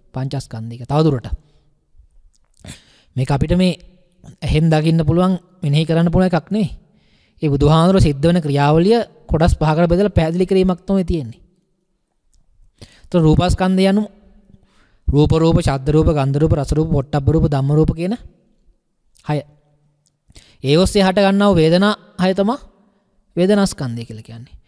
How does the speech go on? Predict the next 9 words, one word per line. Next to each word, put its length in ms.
ඒ 100
ඔස්සේ 300
තියෙන 180
සංඥාස්-, 480
හය 160
තමා 260
සංඥාස්කන්ධය 680
කියලා 180
කියන්නේ. 240